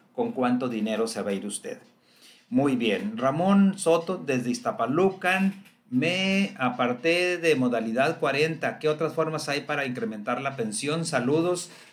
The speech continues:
Ninguna, más que trabajar para un patrón con salario alto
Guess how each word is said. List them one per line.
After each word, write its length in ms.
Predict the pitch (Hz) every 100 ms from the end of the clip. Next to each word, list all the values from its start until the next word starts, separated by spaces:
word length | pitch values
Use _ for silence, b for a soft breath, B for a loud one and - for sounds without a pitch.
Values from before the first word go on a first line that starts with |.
| B
Ninguna, 720 | 123 127 120 156 190 185 165 - - b b
más 260 | 110 120 113
que 120 | 127
trabajar 520 | 110 110 107 143 156
para 200 | 156 139
un 180 | 127 151
patrón 480 | 151 139 156 156 139
con 220 | 120 101
salario 440 | 101 98 117 139 156
alto 520 | 170 151 208 208